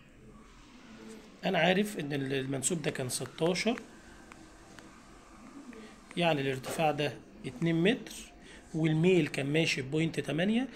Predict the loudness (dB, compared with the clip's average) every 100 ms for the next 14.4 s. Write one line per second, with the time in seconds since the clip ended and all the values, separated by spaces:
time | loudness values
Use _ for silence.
0 | -16 -10 -2 0 2 0 2 2 0 -2
1 | -2 -4 -6 -2 2 4 4 0 0 -6
2 | -4 -2 0 0 2 0 -2 -12 -18 -20
3 | -20 -20 -18 -18 -18 -10 -4 0 0 0
4 | 2 2 2 -2 -2 -2 -2 -4 -4 -6
5 | -10 -14 -18 -20 -20 -18 -6 -6 -4 -2
6 | -2 0 0 0 0 0 0 -2 -2 -4
7 | -10 -16 -16 -18 -16 -8 -4 -2 -2 -4
8 | -4 -4 0 0 0 -4 -8 -6 0 2
9 | 2 -2 0 -2 -2 -6 -16 -18 -18 -18
10 | -14 -4 -2 0 2 4 4 2 -2 -8
11 | -8 -2 2 4 2 0 -12 -8 -4 -4
12 | -4 -2 0 0 -2 -4 -4 -8 -16 -10
13 | -2 0 0 0 -2 -4 -4 -2 0 2
14 | 2 0 -2 -4